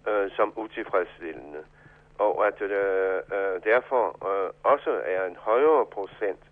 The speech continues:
af, af polakker, som hører på både R F I og på de andre, øh, vestlige radiostationer, end der er de, i, i andre lande, hvor situationen trods alt er mindre spændt. Øh, man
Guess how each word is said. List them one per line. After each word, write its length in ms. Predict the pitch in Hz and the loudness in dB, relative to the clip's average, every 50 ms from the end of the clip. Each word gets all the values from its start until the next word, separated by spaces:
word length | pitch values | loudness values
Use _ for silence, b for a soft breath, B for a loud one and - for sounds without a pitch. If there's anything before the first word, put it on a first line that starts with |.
| - - | -16 -10
af, 300 | - 101 92 - - 90 | -8 -6 -6 -6 -6 -8
af 80 | 95 - | -8 -8
polakker, 480 | - 90 87 90 98 120 143 170 151 | -8 -4 0 2 2 4 4 2 0
som 240 | 127 - 120 110 104 98 | 0 -2 -6 -8 -4 -2
hører 260 | 101 98 92 87 87 | 0 2 2 0 0
på 300 | - - 95 90 82 B B B B B B B B B B B B - | -2 -2 -2 -2 -2 B B B B B B B B B B B B 2
både 260 | - 104 110 120 143 139 120 104 | 6 6 8 10 10 8 8 6
R 520 | 104 101 101 98 - 104 107 101 104 104 - - | 2 2 2 2 4 4 6 6 4 2 -2 -4
F 60 | - | -8
I 160 | 123 120 113 | -10 -6 0
og 160 | 85 107 107 | 0 0 2
på 120 | - 113 107 | 2 -2 -4
de 180 | - 107 92 | -2 0 0
andre, 440 | 92 101 107 120 123 143 131 117 104 - - _ _ - - - | 2 0 0 2 2 2 2 2 2 -2 -10 _ _ -14 -8 -6
øh, 180 | 101 101 95 | -4 -4 -2
vestlige 420 | 98 101 101 - - 113 113 101 92 | -2 -2 -4 -4 -8 -8 -4 -2 0
radiostationer, 880 | 92 87 73 - - - - - 107 95 - 107 98 87 71 90 92 | 0 0 0 -2 -8 -14 -12 -10 -10 -6 -4 -4 -4 -4 -4 -4 -4
end 140 | 95 92 82 | -4 -4 -4
der 240 | 95 95 98 95 90 | -2 -2 0 0 0
er 60 | 95 | -2
de, 120 | 92 104 | -2 -6
i, 680 | 101 85 85 95 - - 104 107 101 107 - - - 143 | -6 -6 -6 -6 -8 -8 -8 -8 -8 -10 -8 -6 -4 0
i 20 | |
andre 400 | 120 87 - 117 120 120 127 120 | 2 2 2 0 0 0 0 2
lande, 260 | 113 101 95 95 110 107 | 2 2 2 0 -2 -4
hvor 140 | 104 107 | -4 -6
situationen 640 | 101 - 113 107 - 110 104 - - 110 92 78 107 107 | -6 -6 -10 -10 -8 -8 -8 -6 -6 -6 -6 -6 -8 -4
trods 260 | - 104 95 - - | -2 -2 -2 0 0
alt 220 | 101 95 - - | -2 -2 -2 -4
er 80 | 107 107 | -8 -8
mindre 380 | 98 95 95 92 - 117 107 | -8 -8 -12 -8 -6 -6 -6
spændt. 380 | - - - 92 85 - - - B B B B B B B B B B B B B B B B B - 104 | -6 -6 -8 -8 -8 -8 -10 -18 B B B B B B B B B B B B B B B B B -4 -2
Øh, 260 | 104 101 - - - | 0 0 0 0 -2
man 160 | 104 107 110 | -2 -2 -2